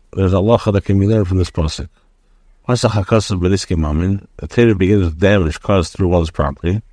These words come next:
If a fire breaks out, you see him, Beniski Gufet, and lose the damage caused by one's body. It's mashma that when the damage is caused by fire, it's considered as though the person who kindled the fire caused the damage directly with his body.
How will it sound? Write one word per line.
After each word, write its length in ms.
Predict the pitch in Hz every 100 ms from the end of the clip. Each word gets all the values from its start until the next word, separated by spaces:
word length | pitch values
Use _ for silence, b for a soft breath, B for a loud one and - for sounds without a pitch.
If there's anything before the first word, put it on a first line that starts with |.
| _ _ _ _ _ _ - _ -
If 80 | -
a 60 |
fire 360 | 73 104 98 90
breaks 340 | 78 80 -
out, 280 | 76 85 -
you 60 | -
see 200 | - 123
him, 160 | 98
Beniski 300 | 85 87 98
Gufet, 280 | 113 135 98
and 220 | 87 85
lose 200 | 98 101
the 100 | 92
damage 480 | 85 123 113 95 -
caused 240 | 98 90
by 60 | 98
one's 220 | 104 110
body. 340 | 104 127 127 -
It's 1040 | _ _ _ _ _ _ _ _ _ _
mashma 320 | 101 95 -
that 80 | 92
when 120 | 90
the 60 | 87
damage 320 | 98 104 95
is 80 | -
caused 240 | - 95
by 80 | 90
fire, 320 | 85 80 78
it's 160 | 82 -
considered 460 | 85 82 - 85 82
as 100 | 80
though 140 | 90
the 80 | 82
person 320 | - 92 92
who 80 | 85
kindled 320 | - 85 80
the 60 | -
fire 240 | 73 78
caused 240 | - 85
the 40 | 82
damage 280 | 98 95 90
directly 340 | 104 110 104
with 80 | 101
his 100 | 110
body. 340 | 135 131 117